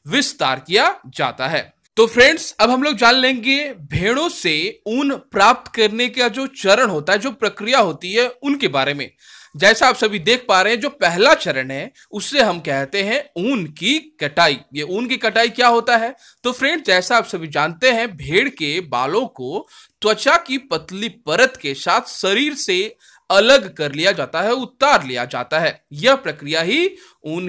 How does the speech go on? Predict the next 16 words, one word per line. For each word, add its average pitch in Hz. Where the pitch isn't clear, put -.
की 262
कटाई 151
कहलाती 123
है। 147
जैसा 147
मैंने 240
आपको 240
कुछ 208
देर 208
पहले 160
बताया, 180
इस 359
प्रक्रिया 175
को 185
करते 165
वक्त 202